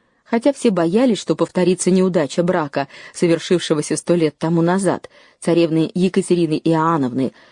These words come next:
которая сбежала от герцога Макленбургского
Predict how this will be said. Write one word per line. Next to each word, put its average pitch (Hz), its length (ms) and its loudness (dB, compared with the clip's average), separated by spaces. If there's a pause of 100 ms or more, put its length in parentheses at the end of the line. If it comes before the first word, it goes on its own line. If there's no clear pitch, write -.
которая 185 380 0
сбежала 170 640 0
от 139 80 -2
герцога 139 680 -2
Макленбургского 151 880 -2